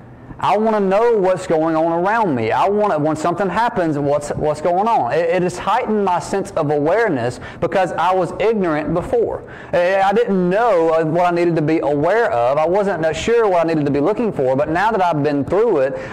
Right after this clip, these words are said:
over and over again, it got drilled into me that you are dead now because you didn't pay attention. This is the same concept spiritually.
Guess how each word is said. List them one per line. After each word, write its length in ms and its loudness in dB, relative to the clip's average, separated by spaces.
over 360 2
and 100 -2
over 360 2
again, 300 0
it 80 -2
got 280 0
drilled 300 2
into 280 0
me 280 0
that 180 0
you 300 0
are 220 2
dead 380 2
now 460 0
because 360 0
you 120 2
didn't 320 0
pay 180 0
attention. 460 -4
This 200 -2
is 60 0
the 60 -2
same 200 -2
concept 460 -4
spiritually. 600 -8